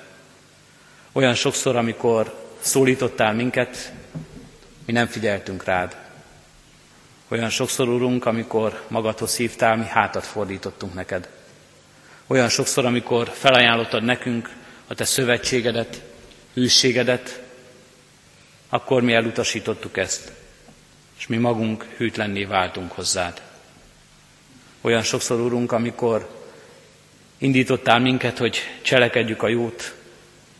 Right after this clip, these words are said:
mi helyette inkább a rosszat tettük. Amikor arra hívtál minket, hogy tegy-, tegyünk bizonyságot a te nagy nevedről és szeretetedről,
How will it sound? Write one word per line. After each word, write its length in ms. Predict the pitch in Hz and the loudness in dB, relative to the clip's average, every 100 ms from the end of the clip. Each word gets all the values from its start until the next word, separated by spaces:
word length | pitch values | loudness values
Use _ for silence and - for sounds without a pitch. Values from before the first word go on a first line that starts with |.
| - - - | -20 -20 -12
mi 100 | 104 | 0
helyette 400 | 113 107 - 107 | 2 2 2 -4
inkább 320 | 101 101 98 | -2 -2 0
a 60 | |
rosszat 480 | 101 98 - 92 - - | -2 -2 -4 -6 -8 -6
tettük. 480 | 90 - 90 - - - - - - - - - - - - - - | -8 -6 -12 -12 -20 -20 -20 -20 -20 -20 -20 -20 -16 -14 -14 -14 -4
Amikor 540 | 123 123 - 127 123 117 | -2 0 2 4 4 4
arra 220 | 131 127 | 6 6
hívtál 400 | 117 135 - 120 | 4 0 2 2
minket, 320 | 127 127 117 | 2 2 0
hogy 200 | 123 - | -2 -4
tegy-, 280 | - 123 - - | 0 0 -2 0
tegyünk 300 | 135 120 113 | 0 2 2
bizonyságot 720 | 127 123 117 - 123 117 113 | 2 2 2 4 4 4 0
a 80 | 117 | -2
te 100 | 120 | 0
nagy 220 | 120 117 | 0 0
nevedről 520 | 120 120 110 104 107 | -2 0 0 0 -2
és 120 | 104 104 | -2 0
szeretetedről, 1080 | - 120 113 110 107 104 110 104 107 - | 2 2 0 -2 -2 -2 0 -2 -4 -14